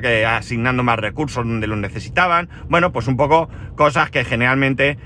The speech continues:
pues, eh, las vamos posponiendo y, bueno, pues que las he tenido que hacer en muchos casos, como digo, fuera de horario, porque tenía que reiniciar los servidores o lo que fuera,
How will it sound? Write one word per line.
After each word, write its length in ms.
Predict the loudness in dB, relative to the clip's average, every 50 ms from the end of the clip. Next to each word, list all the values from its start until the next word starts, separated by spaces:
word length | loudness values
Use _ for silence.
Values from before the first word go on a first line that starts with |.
| -16 -16 -16 -16 -16 -8 -2
pues, 280 | 2 4 4 2 2 0
eh, 260 | -4 -4 -4 -4 -4
las 160 | -2 0 2
vamos 260 | 2 2 2 2 0
posponiendo 720 | 0 2 0 2 2 2 2 4 4 4 4 4 2 2 2
y, 320 | 0 -2 -2 0 -2 -2
bueno, 260 | -2 -2 -2 -2 -4
pues 280 | -4 -6 -6 -6 -8 -6
que 340 | -4 -2 -2 -2 -2 -4 -4
las 240 | -2 -2 -2 0 0
he 60 | -2
tenido 220 | 0 2 2 2 2
que 80 | 0
hacer 160 | 0 0 0
en 80 | 0 0
muchos 240 | 0 0 -2 -4 -2
casos, 280 | -2 -2 -2 -2 -4
como 200 | -4 -2 0 2
digo, 160 | 2 2 2 2
fuera 280 | 0 0 2 2 4
de 60 | 4
horario, 420 | 4 4 4 4 2 2 2 0 -2 -4 -10 -12 -12 -10 -4 -2
porque 220 | -2 -2 -2 -2
tenía 260 | -4 -2 0 0 0 2
que 100 | 0 0
reiniciar 600 | 0 0 -2 -2 -4 -2 0 2 2 2 0 -2 -6 -12 -12 -10 -10 -10 -10 -10 -8 -8 -8 -8 -10 -10 -10 -4 0
los 180 | 2 2 2 2
servidores 760 | 2 2 4 4 4 6 6 4 4 2 0 0 -2 -2 -2
o 40 |
lo 100 | -2 -2
que 100 | 0 -2
fuera, 380 | 0 4 4 4 4 4 0 -2